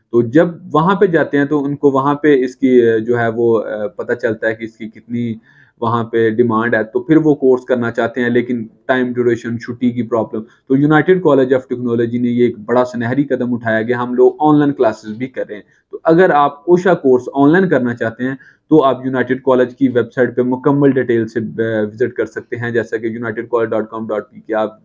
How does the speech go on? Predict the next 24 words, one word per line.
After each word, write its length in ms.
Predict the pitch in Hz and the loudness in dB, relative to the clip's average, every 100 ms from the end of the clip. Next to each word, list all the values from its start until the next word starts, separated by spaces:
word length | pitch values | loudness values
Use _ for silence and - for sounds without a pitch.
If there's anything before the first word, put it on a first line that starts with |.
| - | -8
वहाँ 140 | 113 110 | -6 -6
पे 140 | 113 | -4
जाएँ, 240 | 120 131 135 - - - | -4 -4 -6 -16 -14 -2
आपको 380 | 123 123 - 120 | 0 0 2 0
ऑनलाइन 380 | - 120 123 123 | 2 -2 0 0
एडमिशन 380 | 117 113 110 120 | 0 -4 -8 -10
की 140 | 120 | -8
मुकम्मल 380 | 120 123 123 123 | -6 -4 0 0
मालूमात 360 | 113 110 113 113 | 0 -2 -4 -4
दी 160 | 110 | -4
जाएगी 340 | 107 104 104 107 | -2 -2 -4 -8
कि 340 | _ _ - | _ _ -10
ऑनलाइन 360 | 123 123 123 123 | -4 -2 2 2
एडमिशन 360 | 117 117 113 | 2 -2 -8
किस 240 | 117 127 - | -8 -8 -4
तरह 160 | 123 | -2
करना 340 | 120 110 110 113 | -2 -2 -2 -4
है, 60 | 110 | -6
उसकी 280 | 110 - 110 | -10 -10 -10
फ़ीस 280 | - 117 | -6 -6
कैसे 300 | 117 123 120 | 0 0 0
जमा 220 | 113 117 117 | -4 -4 -4
करानी 340 | 117 107 113 | -4 -4 -4
है, 200 | 117 113 | -4 -6